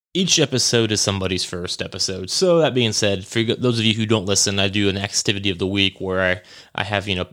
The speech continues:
activities or paranormal activities happen so often that I can do one weekly. Usually it's at home, but this one was at work. And, uh, it's not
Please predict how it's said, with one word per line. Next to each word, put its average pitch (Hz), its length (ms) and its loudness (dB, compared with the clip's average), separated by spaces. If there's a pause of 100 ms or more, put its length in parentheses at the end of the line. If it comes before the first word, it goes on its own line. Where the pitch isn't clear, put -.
activities 101 600 -2
or 101 180 2
paranormal 117 460 -2
activities 101 460 -2
happen 98 240 0
so 147 180 2
often 160 320 2
that 101 60 2
I - 40 0
can 95 240 -4
do 98 200 -4
one 95 180 -2
weekly. 127 400 -4 (340)
Usually 147 320 4
it's 143 120 4
at - 100 0
home, 104 280 0 (720)
but 98 180 -2
this 185 180 2
one 185 280 -2
was 156 120 -4
at 185 120 0
work. 175 300 -2 (640)
And, 104 280 0
uh, 104 40 4
it's 104 200 2
not 233 280 2